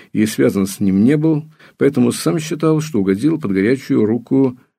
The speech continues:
революционеров или просто освободили место для нужного миду человека. До девяносто третьего он был вольным казаком, и о нем уже, казалось, забыли.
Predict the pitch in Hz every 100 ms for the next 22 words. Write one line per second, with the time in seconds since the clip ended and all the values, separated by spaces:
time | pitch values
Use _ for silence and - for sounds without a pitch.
0 | _ _ _ 101 117 135 135 - 156 139
1 | 110 98 98 95 143 - 104 101 - 98
2 | 95 98 107 101 98 107 120 98 110 110
3 | 95 107 110 110 _ - 104 107 110 120
4 | 117 123 127 123 _ 104 101 98 95 107
5 | 107 104 107 104 82 - - - - _
6 | _ _ _ - - - 98 127 170 185
7 | 165 156 175 165 165 151 135 117 151 147
8 | 151 107 123 123 120 117 110 117 110 95
9 | 92 92 - - - _ - 101 113 160
10 | 170 135 151 147 123 - - 104 95 120
11 | 147 143 131 - - 95 113 156 107 95
12 | 90 85 85